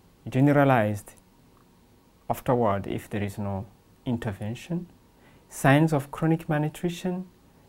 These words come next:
may occur as complication due to long-term heart condition. Specific symptoms include palpitations in case of atrial fibrillation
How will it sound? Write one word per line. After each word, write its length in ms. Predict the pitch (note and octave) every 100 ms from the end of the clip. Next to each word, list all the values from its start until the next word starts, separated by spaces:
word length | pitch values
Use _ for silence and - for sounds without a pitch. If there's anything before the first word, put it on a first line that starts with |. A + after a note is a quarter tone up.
| _
may 240 | B2 B2+ B2+ -
occur 440 | B2 - D3 D3 -
as 180 | A2+
complication 760 | - A#2+ A2 A2+ C3+ B2 - A#2
due 180 | A2+ A#2+
to 180 | A#2 A2
long-term 640 | A2 A#2 - G#2+ G#2 G#2+ _
heart 340 | - - G2+ -
condition. 600 | F#2+ F2+ F2 - - A#2+ _ _ _ _ _ _ _ _ _ _ _ _ _ - - - -
Specific 680 | - - G#3 - - A3
symptoms 680 | - - G#3+ G3 C#3+ C3+ C#3
include 680 | - C3+ - D#3+ A2+ G#2+ - _ _ _
palpitations 1120 | - D3 C#3 A2+ - G#2 - F#2+ G#2 C3+ - _ _ _ - - _ _ _
in 160 | B2+ A2
case 420 | - B2+ G#2+ -
of 220 | E2+ F#2+ _
atrial 380 | A2+ - A2 G2
fibrillation 880 | - F#2+ G2 F#2+ A2+ C3+ E3+ F3